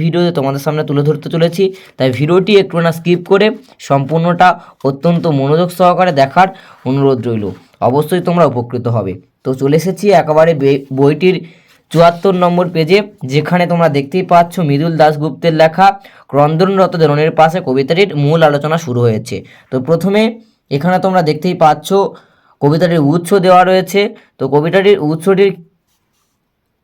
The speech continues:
ক্ষেত্রে লেখা রয়েছে ধানক্ষেত থেকে, অর্থাৎ ধানক্ষেত নামক কাব্যগ্রন্থ থেকে মৃদুল দাশগুপ্তের লেখা ক্রন্দনরতা জননীর পাশে কবিতাটি গৃহীত হয়েছে। একটি বিশেষ দৃষ্টব্য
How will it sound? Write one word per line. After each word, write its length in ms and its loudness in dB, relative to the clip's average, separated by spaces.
ক্ষেত্রে 340 2
লেখা 220 2
রয়েছে 320 0
ধানক্ষেত 480 0
থেকে, 200 0
অর্থাৎ 220 0
ধানক্ষেত 440 0
নামক 240 2
কাব্যগ্রন্থ 540 2
থেকে 180 2
মৃদুল 380 2
দাশগুপ্তের 500 0
লেখা 220 2
ক্রন্দনরতা 640 2
জননীর 380 0
পাশে 160 2
কবিতাটি 380 2
গৃহীত 360 0
হয়েছে। 320 0
একটি 200 -2
বিশেষ 200 2
দৃষ্টব্য 380 -2